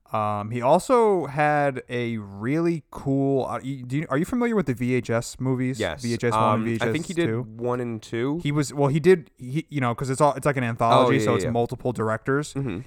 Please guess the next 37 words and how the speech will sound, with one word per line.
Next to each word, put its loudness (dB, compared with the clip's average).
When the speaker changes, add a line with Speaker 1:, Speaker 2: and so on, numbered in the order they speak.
Speaker 1:
He -2
has 6
a 2
small 0
one -2
in -4
V -2
H -2
S -4
two, -2
which -2
Speaker 2:
Mm-hmm. -2
Speaker 1:
is -10
by -2
far, 0
hands -4
down, -2
the -2
best, -6
uh, -6
little -4
anthology -4
in -8
that -2
one. -2
So 0
I'm 4
a 2
big 2
fan -4
of -4
him. -2
Speaker 2:
Mm-hmm. -2
Speaker 1:
Uh, 2
I -2
think -4
that 2